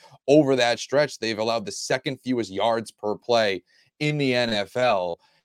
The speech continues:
And if you're going <laughs> up against, again, a rookie quarterback,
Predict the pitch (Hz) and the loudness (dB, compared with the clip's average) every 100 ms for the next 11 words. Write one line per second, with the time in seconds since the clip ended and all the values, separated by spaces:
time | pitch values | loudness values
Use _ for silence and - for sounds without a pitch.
0 | _ - 120 117 113 123 131 147 139 147 | _ -8 -6 -4 -6 -4 0 0 2 0
1 | 127 139 127 120 110 98 117 117 - 127 | 0 -2 0 -2 0 -2 -6 -8 0 0
2 | 110 90 87 85 | 2 -2 -6 -8